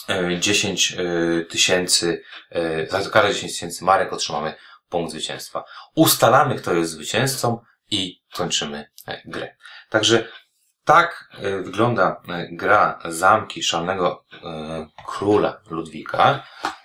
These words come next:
Mam nadzieję, że krótko i szybko wyjaśniłem, jak się w tą grę będzie grało. E, zasady są, mówię, bardzo, bardzo proste. Sześć stron bodajże z, z wariantem solo i z opisem i z dużymi,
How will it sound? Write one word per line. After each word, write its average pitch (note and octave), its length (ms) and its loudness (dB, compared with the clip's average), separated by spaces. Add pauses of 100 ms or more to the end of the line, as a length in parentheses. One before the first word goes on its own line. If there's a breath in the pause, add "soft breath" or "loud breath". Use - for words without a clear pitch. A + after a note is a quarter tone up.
Mam F#2 160 4
nadzieję, F2+ 460 2
że D#2+ 340 -2 (1040 loud breath)
krótko F2+ 520 2
i E2 200 -8
szybko - 580 -2 (420 loud breath)
wyjaśniłem, E2 760 0 (200)
jak E2+ 320 0
się - 120 -2
w - 60 -12
tą - 180 -4
grę E2+ 340 -2
będzie D#2+ 300 -4
grało. F#2+ 460 2 (380 loud breath)
E, F#2+ 220 2
zasady C3 300 4
są, B2 180 -2
mówię, F#2+ 140 -2
bardzo, G2+ 320 2
bardzo F2+ 280 2
proste. A2+ 540 0 (280 loud breath)
Sześć G2 360 -4
stron G#2 420 0
bodajże E2+ 460 -4
z, - 200 -10 (260)
z D2+ 400 -18
wariantem E2+ 440 -2
solo F#2+ 300 0
i F2 40 -2
z E2 60 -4
opisem E2 440 -6
i D#2+ 40 -8
z D#2+ 60 -12
dużymi, E2+ 380 -4